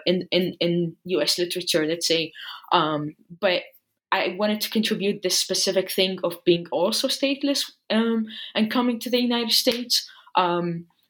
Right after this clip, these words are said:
and then I, after years, you know, especially, uh, when I was invited to contribute this essay, I realized, "Oh,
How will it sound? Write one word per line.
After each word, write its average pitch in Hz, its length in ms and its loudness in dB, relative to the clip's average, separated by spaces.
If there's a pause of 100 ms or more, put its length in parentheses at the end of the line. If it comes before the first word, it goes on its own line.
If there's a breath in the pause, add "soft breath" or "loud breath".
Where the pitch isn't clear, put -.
(140)
and 220 240 0
then 240 340 -2
I, 208 480 0 (320)
after 247 300 0
years, 277 400 0
you 226 80 -2
know, 220 60 0
especially, 220 440 0
uh, - 240 -2
when 196 220 -4
I 196 80 4
was 196 180 0
invited 185 480 0
to - 100 -6
contribute 185 540 0
this 170 220 -2
essay, 202 400 0 (340 loud breath)
I 196 300 0 (120)
realized, 226 640 0
"Oh, 190 360 0